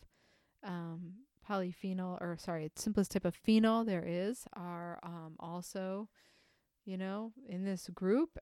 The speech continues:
and they're going to be astringent, cause kind of slight temporary constriction of tissue, usually mucosal membranes, and also the skin, and can help that be a more protective barrier. Um, also,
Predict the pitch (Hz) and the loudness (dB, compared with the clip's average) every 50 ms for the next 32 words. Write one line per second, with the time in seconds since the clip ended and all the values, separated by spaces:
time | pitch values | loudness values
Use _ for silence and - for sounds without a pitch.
0 | - - - 175 170 175 175 175 175 175 175 175 170 170 170 170 - 180 175 170 | -6 -4 -2 0 0 0 0 0 0 0 -2 -2 -2 -4 -4 -4 -2 0 0 0
1 | 170 180 175 175 175 175 170 180 170 170 - - - - 190 202 214 233 262 269 | 0 -2 -2 -2 -2 -2 0 0 -2 -2 -2 -4 -2 0 0 2 4 4 2 2
2 | 240 - - - - 190 180 180 175 - - - 190 175 170 - - - 180 175 | 0 -2 -8 -10 -8 -6 -4 -4 -4 -6 -8 -8 -8 -8 -8 -10 -12 -10 -8 -6
3 | 175 180 180 175 - - 185 175 - 180 175 170 170 - 175 170 - - - 175 | -6 -6 -8 -8 -10 -14 -14 -12 -12 -10 -12 -12 -12 -14 -16 -18 -16 -14 -14 -14
4 | - - - 180 165 165 _ - - - 202 185 - - 208 202 190 180 175 170 | -14 -14 -16 -16 -16 -18 _ -16 -10 -8 -8 -8 -8 -8 -8 -8 -6 -6 -8 -10
5 | 170 175 170 170 165 165 165 - - - 180 170 - - 175 165 165 165 170 170 | -10 -10 -10 -10 -10 -10 -12 -12 -12 -12 -12 -10 -10 -12 -12 -12 -10 -10 -10 -10
6 | 165 - 175 175 175 175 175 - - _ _ _ _ _ - 170 160 165 165 165 | -10 -10 -10 -8 -10 -10 -12 -14 -18 _ _ _ _ _ -16 -14 -14 -12 -14 -14
7 | - 180 185 - 165 - - - - 185 180 180 180 180 - - - - - - | -14 -16 -16 -16 -16 -16 -16 -10 -6 -6 -4 -4 -4 -6 -8 -12 -18 -20 -20 -20
8 | - _ _ _ - 180 180 170 175 - - 180 175 170 165 170 165 165 170 180 | -20 _ _ _ -14 -12 -10 -10 -10 -10 -10 -10 -10 -10 -10 -12 -12 -14 -14 -16
9 | - - _ _ - - 190 175 175 170 - _ - 170 165 - - - 175 170 | -18 -20 _ _ -16 -12 -10 -10 -10 -10 -12 _ -10 -10 -10 -10 -12 -10 -10 -8
10 | 165 165 165 170 170 170 165 165 170 - - 175 - - - 170 - _ - 165 | -8 -8 -10 -10 -8 -6 -6 -6 -6 -8 -10 -12 -10 -10 -10 -10 -10 _ -10 -10
11 | 165 - _ _ - 156 156 156 156 156 147 - 73 - - - _ - - - | -10 -10 _ _ -8 -6 -4 -4 -4 -4 -4 -6 -8 -10 -12 -14 _ -20 -20 -20
12 | - _ _ _ - 190 165 175 170 165 - - - 180 180 180 170 - - 190 | -20 _ _ _ -12 -8 -8 -8 -8 -10 -10 -8 -6 -4 -4 -4 -4 -4 -4 -4
13 | 185 185 180 180 180 175 | -2 -2 -2 -4 -4 -6